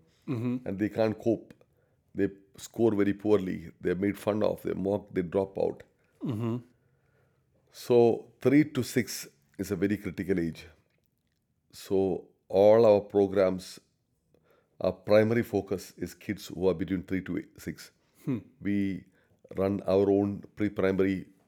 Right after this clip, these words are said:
Speaker 2: education programs in slum communities where we get these children and engage them in education. And then we put them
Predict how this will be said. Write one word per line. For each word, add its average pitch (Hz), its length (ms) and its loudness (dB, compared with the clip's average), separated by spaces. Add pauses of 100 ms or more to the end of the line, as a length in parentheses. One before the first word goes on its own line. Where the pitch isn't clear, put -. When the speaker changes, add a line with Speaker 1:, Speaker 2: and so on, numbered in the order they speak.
Speaker 2:
education 87 500 -6
programs 87 540 -6 (560)
in 92 100 -12
slum 92 200 -8
communities 90 640 -6 (100)
where 82 160 -4
we 85 120 -6
get 87 220 -4
these 85 180 -6
children 87 480 -8
and 82 160 -6
engage 87 300 -6
them 87 160 -6
in 85 80 -4
education. 80 500 -12 (960)
And 95 260 -4
then 113 380 -2 (460)
we 104 240 -4
put - 400 -14
them 107 240 -2